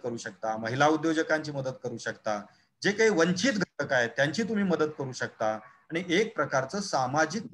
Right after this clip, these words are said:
देखील तुम्हाला या बँका आणि वित्तीय संस्थांच्या रोजगारामधून करता येऊ शकतं. फक्त यासाठी आपण सर्वात महत्त्वाची बाब जी करणं गरजेचं आहे, ते म्हणजे की आपण ठरवून की या ठिकाणी या परीक्षांचा अभ्यास केला पाहिजे,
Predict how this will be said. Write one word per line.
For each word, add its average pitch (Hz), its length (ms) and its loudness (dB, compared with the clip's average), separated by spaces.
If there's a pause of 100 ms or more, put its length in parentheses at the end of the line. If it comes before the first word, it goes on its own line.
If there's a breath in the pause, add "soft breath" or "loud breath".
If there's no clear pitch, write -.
(360)
देखील 127 440 2
तुम्हाला 156 720 2 (100)
या 165 100 4
बँका - 400 -2
आणि 156 120 2
वित्तीय 147 300 -6
संस्थांच्या 131 600 -2
रोजगारामधून 117 720 -2
करता 143 500 2 (240 loud breath)
येऊ 131 280 0
शकतं. 107 360 -8 (380)
फक्त 147 180 -2
यासाठी 143 460 4
आपण 156 340 4
सर्वात 156 400 -2
महत्त्वाची 190 520 -2
बाब 160 240 2
जी 156 80 -6
करणं 139 320 -2
गरजेचं 123 400 -2
आहे, 107 140 2 (340 soft breath)
ते 165 80 4
म्हणजे 135 340 2
की - 420 -4
आपण 170 240 2
ठरवून 190 600 2
की - 340 -6
या 160 100 8
ठिकाणी 160 360 0
या 160 80 4
परीक्षांचा 135 580 -2
अभ्यास 113 320 -2
केला 113 240 0
पाहिजे, 151 420 0